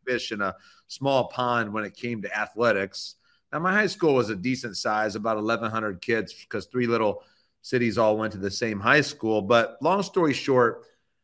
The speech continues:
I completely walked away from my faith at that point because I realized, at least I came to the conclusion, that my buddies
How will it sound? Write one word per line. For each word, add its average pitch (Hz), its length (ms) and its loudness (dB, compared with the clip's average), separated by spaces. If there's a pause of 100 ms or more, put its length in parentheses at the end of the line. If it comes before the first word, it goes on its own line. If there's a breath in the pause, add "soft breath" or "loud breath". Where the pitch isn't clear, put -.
(340)
I 143 80 4
completely 175 640 4
walked 143 340 2
away 131 160 4
from 123 160 -2
my 117 160 2
faith 117 380 0
at 92 100 -4
that 113 240 0
point 131 340 -4
because 110 280 -6
I 110 80 2
realized, 117 960 2
at 117 60 -2
least 127 240 0
I 110 80 -4
came 139 300 -4
to 117 80 -10
the 104 80 -10
conclusion, 113 560 -4
that 104 140 -6
my 104 120 0
buddies 120 640 0